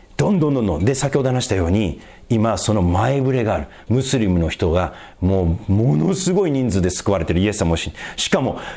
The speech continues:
大迫害の中で救われてるわけです。殉教してるのも、もう今までにない、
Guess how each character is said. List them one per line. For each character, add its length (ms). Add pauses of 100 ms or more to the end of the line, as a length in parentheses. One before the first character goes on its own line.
(120)
大 340
迫 340
害 160
の 60
中 180
で 60
救 180
わ 60
れ 60
て 60
る 60
わ 60
け 60
で 60
す。 160 (580)
殉 380
教 260
し 80
て 120
る 80
の 80
も、 280 (280)
も 240
う 80
今 240
ま 160
で 80
に 200 (140)
な 300
い、 180